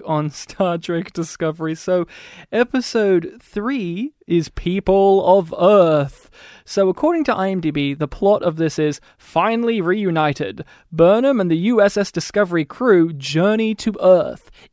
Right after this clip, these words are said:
eager to learn what happened to the Federation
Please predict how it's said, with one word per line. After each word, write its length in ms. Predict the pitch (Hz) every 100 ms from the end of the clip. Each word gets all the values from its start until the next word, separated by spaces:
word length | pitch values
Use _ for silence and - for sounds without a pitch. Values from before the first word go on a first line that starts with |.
| _
eager 380 | 214 277 208 202
to 140 | 170
learn 300 | 170 190 196
what 100 | 160
happened 380 | - 208 - 233
to 60 | -
the 100 | 175
Federation 800 | - 185 202 180 190 - 202